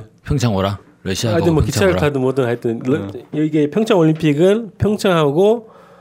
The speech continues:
Speaker 2: 마식령하고 연계를 하자 이런 거고,
Speaker 1: 음.
Speaker 2: 그래서 분산 개최를 하든 아니면 분산 개최가 안 된다 하면, 어, 훈련을 거기서 하든가나 아니면 일찍 끝난 선수들이 거기에 관광을 가든가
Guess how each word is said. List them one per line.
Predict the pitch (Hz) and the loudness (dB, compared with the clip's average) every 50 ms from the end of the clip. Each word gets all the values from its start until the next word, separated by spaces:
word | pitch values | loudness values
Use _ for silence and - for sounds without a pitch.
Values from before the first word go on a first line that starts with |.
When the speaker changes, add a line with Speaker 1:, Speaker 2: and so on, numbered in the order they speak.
| - _ - | -20 _ -4
Speaker 2:
마식령하고 | 123 131 - 170 175 165 160 147 135 120 113 101 | -4 -4 -2 -2 0 0 0 2 0 0 0 -2
연계를 | 101 104 110 123 117 113 | -2 -2 -2 0 0 0
하자 | 123 117 117 | -2 -2 -2
이런 | 101 104 110 107 104 | -2 -2 -2 -4 -4
거고, | 101 90 85 104 110 98 85 82 85 - - | -6 -4 -4 -2 -2 -2 -4 -6 -10 -12 -8
Speaker 1:
음. | - 90 | -6 -4
Speaker 2:
그래서 | 87 123 - - | -2 -2 -2 -4
분산 | 82 - 147 170 165 180 165 | -4 -2 -2 0 0 0 0
개최를 | 147 123 - - - 107 101 110 | 0 -2 -4 -4 -4 -4 -4 -2
하든 | 117 110 151 175 214 226 | 0 0 0 0 0 -2
아니면 | - 104 127 135 156 165 147 | -4 -2 -2 0 0 -2 -2
분산 | - 165 175 190 180 | -2 -2 -2 -2 -2
개최가 | 151 147 - 143 107 | -2 -2 -2 -4 -4
안 | 98 107 | -2 -2
된다 | 120 143 143 127 123 | -2 -2 0 0 0
하면, | 123 123 123 135 143 135 120 101 87 85 - _ _ _ - - - - - - - - - - - _ _ - | 0 0 0 2 2 2 0 0 -4 -8 -14 _ _ _ -20 -20 -20 -20 -20 -20 -20 -20 -20 -20 -20 _ _ -10
어, | 131 123 120 120 120 120 117 117 117 113 113 120 - - _ _ _ _ _ _ | -6 -6 -4 -4 -4 -4 -4 -4 -4 -6 -6 -8 -12 -16 _ _ _ _ _ _
훈련을 | - - 247 262 277 285 285 254 | -6 0 2 4 6 6 4 4
거기서 | 202 143 123 120 - 113 | 4 2 2 0 0 -4
하든가나 | 107 - - 104 95 92 90 92 95 95 90 80 - - _ _ - | -6 -6 -6 -6 -6 -6 -6 -6 -6 -8 -8 -10 -14 -18 _ _ -8
아니면 | 117 120 123 135 147 151 156 | -6 -4 -2 0 0 -2 -2
일찍 | 190 233 220 - 254 - | -2 -4 -4 -4 -4 -2
끝난 | - 208 175 170 160 151 | 0 2 2 2 2 2
선수들이 | 156 147 139 143 131 131 135 151 156 | 2 0 -2 -2 -4 -4 -4 -2 -2
거기에 | 156 139 127 127 131 120 107 | -2 -2 -2 0 -2 -2 -2
관광을 | - - - 131 135 143 160 160 151 123 | -4 -6 -6 -4 -2 0 0 2 0 0
가든가 | 107 95 90 95 90 87 82 80 - | 0 -2 -4 -6 -8 -8 -10 -12 -16